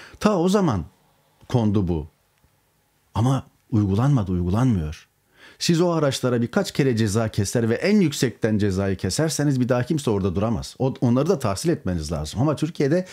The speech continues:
idari para cezaları daha sonra affediliyor. İnsanlar da ödemiyor. Böyle de bir alışkanlık oluşmuş.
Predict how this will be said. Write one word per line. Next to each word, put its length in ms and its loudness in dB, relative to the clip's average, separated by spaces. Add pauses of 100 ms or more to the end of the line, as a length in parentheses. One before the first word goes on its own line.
(260)
idari 380 2
para 260 0
cezaları 540 -2
daha 140 0
sonra 240 -2
affediliyor. 560 -4
İnsanlar 480 -2
da 60 2
ödemiyor. 420 2
Böyle 200 2
de 60 2
bir 60 2
alışkanlık 480 0
oluşmuş. 500 -10